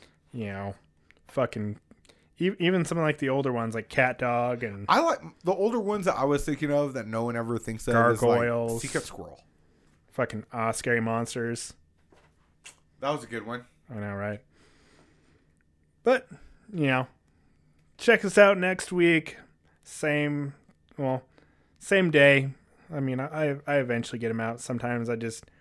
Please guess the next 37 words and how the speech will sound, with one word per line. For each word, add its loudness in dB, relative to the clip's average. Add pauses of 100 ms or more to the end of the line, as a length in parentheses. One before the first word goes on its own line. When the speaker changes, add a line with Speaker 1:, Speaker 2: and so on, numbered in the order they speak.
(160)
Speaker 1:
have -8
work. -8 (540)
Speaker 2:
Different 4
time, 2
same -4
day. -6 (340)
Speaker 1:
D-, 0
d-, -6
yeah, 0 (200)
I, -4
I'll, -4
I'll 0
try 0
and 0
get -2
it -8 (100)
out -2
on -4
time, -4 (680)
but -12 (800)
just -12 (220)
check -6
Saturday -8
morning. -12
He'll -8
be -10
there, -12 (440)
Speaker 2:
<laughs> -6
Speaker 1:
unless -6
I -4
get -6
drunk -10
and -18
forget, -12 (800)
which -8
I 2
won't 2